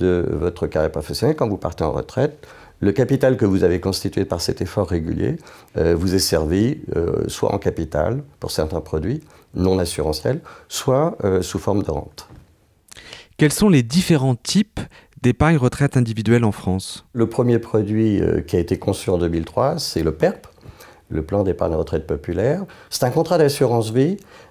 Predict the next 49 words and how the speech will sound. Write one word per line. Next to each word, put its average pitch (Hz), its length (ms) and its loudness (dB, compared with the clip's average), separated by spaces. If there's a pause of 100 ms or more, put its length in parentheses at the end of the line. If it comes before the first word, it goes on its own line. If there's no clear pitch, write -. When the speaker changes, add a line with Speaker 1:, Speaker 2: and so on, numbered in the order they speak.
Speaker 1:
mais, 123 380 6
euh, 101 180 6
qui 127 360 2
est, 165 300 4
euh, 101 260 6
ce - 80 -6
qu'on 107 140 0
appelle 131 200 4
un 110 80 2
produit 131 380 2
tunnel. 113 480 2
C'est-à-dire - 460 -2
que, 85 100 -4
euh, 82 360 0
vous 82 420 -2
versez 113 640 0 (340)
de, 71 380 0 (120)
normalement 98 440 2
de 87 60 -6
façon 85 340 0
régulière, 104 720 2 (400)
et 101 100 4
vous 113 140 4
ne 127 100 6
pouvez 143 300 4
avoir 131 160 4
la 98 100 6
disposition 101 840 0
des 82 140 -2
sommes 101 300 0
que - 80 -6
vous 82 140 -2
avez 80 200 2
épargnées 104 540 2
que - 120 0
lorsque 135 380 2
vous 120 120 -2
partez - 300 -4
en - 20 0
retraite. - 460 -12 (720)
Le 127 260 4
second 147 340 2
produit 151 520 2
s'adresse 135 720 0
plutôt 156 380 -2
à 151 80 6
une 120 100 2
clientèle, 117 760 2
euh, 82 680 2